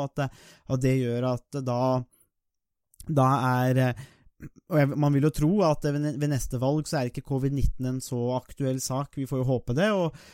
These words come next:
eh, da går man jo ofte tradisjonelt, i hvert fall i U S A, tilbake til mer tradisjonelle,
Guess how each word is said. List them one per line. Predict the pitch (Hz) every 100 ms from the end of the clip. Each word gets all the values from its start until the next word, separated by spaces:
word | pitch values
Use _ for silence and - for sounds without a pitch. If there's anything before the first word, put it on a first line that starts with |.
| - -
eh, | 151 147
da | 143
går | 147 131
man | 127 139
jo | 147
ofte | 123 135
tradisjonelt, | - 135 135 - 131 127 143
i |
hvert | 127
fall | 135
i | 135
U |
S | 131 120
A, |
tilbake | 123 208 139 123 117 135
til | 143
mer | 127 123 127
tradisjonelle, | 131 123 - 131 110 110 120